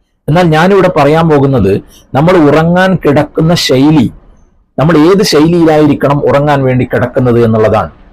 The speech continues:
ബഹുമാനപ്പെട്ട ഇമാമുന ഷാഫിഈ റളിയല്ലാഹു അൻഹു നാല്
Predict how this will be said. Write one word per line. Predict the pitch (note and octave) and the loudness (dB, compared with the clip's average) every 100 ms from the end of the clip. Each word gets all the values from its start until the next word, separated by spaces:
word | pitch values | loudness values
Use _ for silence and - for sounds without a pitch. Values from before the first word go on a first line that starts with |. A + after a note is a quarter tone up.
| - _ - | -20 _ -8
ബഹുമാനപ്പെട്ട | B2 D#3 D#3 C#3+ D3 D3 | -4 0 0 0 -2 -2
ഇമാമുന | C3+ D3 D#3 D3 C#3+ | 0 0 0 0 -2
ഷാഫിഈ | C#3+ D3+ E3 D#3 D#3 | -2 -2 -2 0 2
റളിയല്ലാഹു | C#3 C#3 C3+ C3+ C3+ | 2 2 2 2 2
അൻഹു | A#2+ B2 F#2 - - - B2 | 0 0 -2 -6 -20 -6 -2
നാല് | C3 E3 G3 | 0 2 2